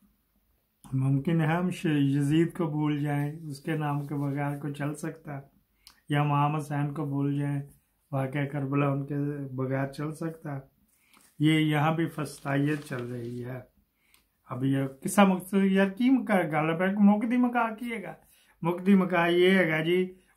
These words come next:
ऊपर से डंडा आया था, एम आई सिक्स का डंडा आया था जो इसको अकोमोडेट किया गया, उन मुकदी मका दीजिए। तो उसी मैनू मजे च-, उसके ना ले देना। बाकी बात कर लेते हैं आईएमएफ़ की।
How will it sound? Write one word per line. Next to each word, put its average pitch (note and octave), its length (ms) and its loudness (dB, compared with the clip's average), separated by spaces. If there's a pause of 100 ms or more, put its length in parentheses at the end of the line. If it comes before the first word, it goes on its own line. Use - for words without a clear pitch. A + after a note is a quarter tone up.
ऊपर G3+ 300 6
से F3+ 120 0
डंडा D3+ 360 2
आया C3+ 320 0
था, D3 480 0 (240)
एम E3 180 2
आई E3 140 2
सिक्स G#3 280 -2
का F#3+ 140 -6
डंडा D3+ 300 -6
आया D3 300 -4
था E3 300 -12 (300)
जो D#3+ 120 2
इसको E3 280 -2
अकोमोडेट C#3+ 560 0
किया C#3 140 0
गया, C#3 120 -2
उन D3 160 -2
मुकदी D#3+ 300 -4
मका F3+ 320 -6
दीजिए। G3+ 320 -4 (440)
तो F3 80 0
उसी G#3 220 4
मैनू F#3+ 240 6
मजे D3+ 360 -2
च-, D3+ 120 -12
उसके D3 400 -8
ना E3+ 100 -8
ले D#3 380 -10
देना। B2 200 -18 (600)
बाकी C3+ 400 -2 (200)
बात C3+ 340 -2
कर C#3 140 -2
लेते C#3 300 -2
हैं C#3 260 -2 (1080)
आईएमएफ़ D#3+ 640 2
की। D3+ 160 0